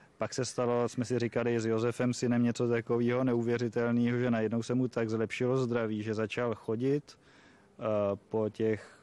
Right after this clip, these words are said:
měsících, co ležel, začal chodit, začal mluvit, eh, i když občas měl jako slabší, eh,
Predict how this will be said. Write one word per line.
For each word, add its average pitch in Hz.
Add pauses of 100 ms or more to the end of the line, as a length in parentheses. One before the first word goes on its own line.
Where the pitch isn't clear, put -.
(160)
měsících, 110
co 110
ležel, 120
začal 104
chodit, 120
začal 110
mluvit, 120 (440)
eh, 104 (260)
i 113
když 107
občas 110
měl 107
jako 104
slabší, 107
eh, 104